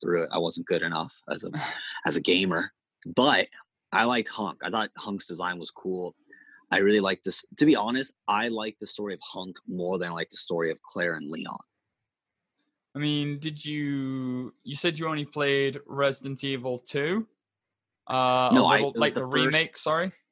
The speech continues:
Speaker 1: Yeah, the remake. I only played a bit.
Speaker 2: They flesh him out a little bit more in that one.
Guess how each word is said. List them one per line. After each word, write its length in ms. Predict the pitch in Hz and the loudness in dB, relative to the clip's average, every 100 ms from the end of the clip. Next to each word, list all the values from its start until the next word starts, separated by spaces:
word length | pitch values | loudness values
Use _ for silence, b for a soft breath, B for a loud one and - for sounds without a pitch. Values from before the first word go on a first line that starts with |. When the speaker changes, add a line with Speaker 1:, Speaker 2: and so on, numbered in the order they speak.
| _ _ _ _ _ | _ _ _ _ _
Speaker 1:
Yeah, 160 | 110 95 | -6 -6
the 100 | 85 | -8
remake. 360 | 87 85 76 | -10 -10 -10
I 20 | 85 | -8
only 140 | 85 | -8
played 220 | - - | -6 -6
a 20 | - | -6
bit. 220 | 55 - _ _ _ | -10 -10 _ _ _
Speaker 2:
They 160 | 147 160 | -2 -2
flesh 400 | 151 202 214 - | -2 0 0 2
him 60 | 151 | 2
out 160 | 160 | 2
a 60 | 120 | 2
little 180 | 117 117 | -2 -2
bit 180 | 117 | -4
more 220 | - 120 113 | -2 -2 -2
in 80 | 113 | -2
that 200 | 110 - | -4 -4
one. 280 | 113 117 | -4 -4